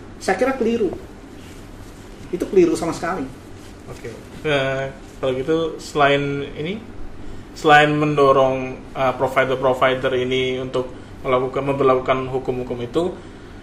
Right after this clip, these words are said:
Speaker 2: kira-kira lembaga lain kayak misalnya B S S N yang Bapak bilang tadi ini punya peran penting juga nggak untuk keamanan seperti pemblokiran tersebut? Atau emang dia berfokus keamanan siber yang bagaimana, Pak?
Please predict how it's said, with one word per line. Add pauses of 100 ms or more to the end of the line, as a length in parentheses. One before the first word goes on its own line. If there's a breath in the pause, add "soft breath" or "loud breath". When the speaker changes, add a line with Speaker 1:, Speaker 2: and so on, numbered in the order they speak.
(220 loud breath)
Speaker 2:
kira-kira (160)
lembaga
lain
kayak
misalnya
B (100)
S
S
N
yang
Bapak
bilang
tadi
ini
punya
peran
penting
juga
nggak
untuk
keamanan
seperti (360 loud breath)
pemblokiran
tersebut?
Atau
emang
dia
berfokus
keamanan
siber
yang
bagaimana,
Pak?